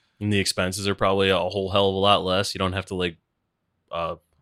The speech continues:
I don't know how they do if they rent or f-, or, like, lease a whole goddamn stadium out for a weekend or whatever. But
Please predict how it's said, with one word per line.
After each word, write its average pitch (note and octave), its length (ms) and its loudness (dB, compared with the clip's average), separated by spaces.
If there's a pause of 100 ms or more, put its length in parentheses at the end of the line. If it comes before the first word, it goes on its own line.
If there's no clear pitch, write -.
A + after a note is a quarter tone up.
(140)
I - 80 -10
don't F2 100 -6
know E2 120 -8
how E2 120 -6
they E2 100 -10
do E2 200 -8
if D#2+ 80 -14
they E2+ 180 -6
rent E2 320 -6
or E2 80 -10
f-, - 220 -18
or, E2 140 -12
like, D#2+ 200 -14
lease D#2+ 200 -12
a E2 160 -8
whole E2+ 280 -12
goddamn E2 380 -6
stadium D#2+ 400 -10
out D#2+ 140 -8
for E2+ 100 -8
a E2 60 -6
weekend E2 340 -8
or D#2+ 80 -8
whatever. E2 400 -10 (640)
But D#2+ 260 -8